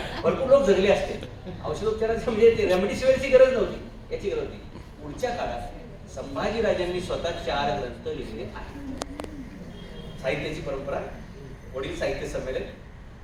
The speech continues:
शिवाजी महाराजांनी आठ पुस्तकं लिहून घेतली, संभाजीराजांनी चार पुस्तकं लिहिली. त्या काळातले सर्वात विद्वान कोण होते माहितीये का? गागा भट्ट.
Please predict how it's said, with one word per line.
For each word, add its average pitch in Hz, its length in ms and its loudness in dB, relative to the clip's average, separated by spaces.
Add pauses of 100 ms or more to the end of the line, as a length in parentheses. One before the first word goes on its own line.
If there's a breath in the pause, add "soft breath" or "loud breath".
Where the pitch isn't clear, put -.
(520)
शिवाजी 151 220 -4
महाराजांनी 143 380 -2 (380)
आठ - 140 -6
पुस्तकं 143 260 -10
लिहून 143 220 -6
घेतली, - 240 -10 (400)
संभाजीराजांनी 143 580 -6
चार 143 200 -4
पुस्तकं 147 400 -8
लिहिली. 117 200 -8 (600)
त्या 202 100 0
काळातले 226 440 4
सर्वात 196 300 0
विद्वान 185 360 0
कोण 180 140 0
होते 175 140 0
माहितीये 165 260 -4
का? 147 80 -2
गागा 139 440 -2
भट्ट. - 240 -2